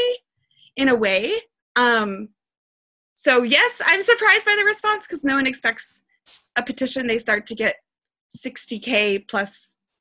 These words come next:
signs. But I'm also, I know that a lot of people are talking and thinking about racism right now.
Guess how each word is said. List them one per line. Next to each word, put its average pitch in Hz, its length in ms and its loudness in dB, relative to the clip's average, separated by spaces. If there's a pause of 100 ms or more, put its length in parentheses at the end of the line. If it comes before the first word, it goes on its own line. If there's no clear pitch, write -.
signs. 277 800 4 (540)
But 240 120 4
I'm 240 120 -2
also, 233 560 2
I 226 120 2
know 208 300 0
that 180 340 -2 (1500)
a 247 60 2
lot 226 200 4
of 208 80 -4
people 208 220 -8
are 185 80 -4
talking 202 460 -8
and 196 140 -10
thinking 196 280 -12
about 160 360 -10 (960)
racism 180 360 -8
right - 180 -12
now. - 200 -18